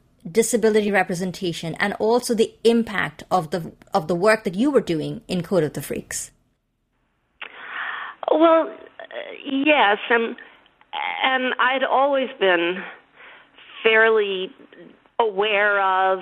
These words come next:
Speaker 2: and disturbed by, uh, enraged by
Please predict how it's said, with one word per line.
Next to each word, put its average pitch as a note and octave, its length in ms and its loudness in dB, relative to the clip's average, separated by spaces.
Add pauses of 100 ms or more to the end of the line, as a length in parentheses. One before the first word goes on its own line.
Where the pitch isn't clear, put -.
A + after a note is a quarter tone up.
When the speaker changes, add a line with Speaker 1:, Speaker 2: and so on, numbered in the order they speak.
(120)
Speaker 2:
and D3 400 -2
disturbed F#3 880 -2
by, D#3+ 480 2 (720)
uh, D3+ 280 -6
enraged A#3 720 -2
by C3 360 2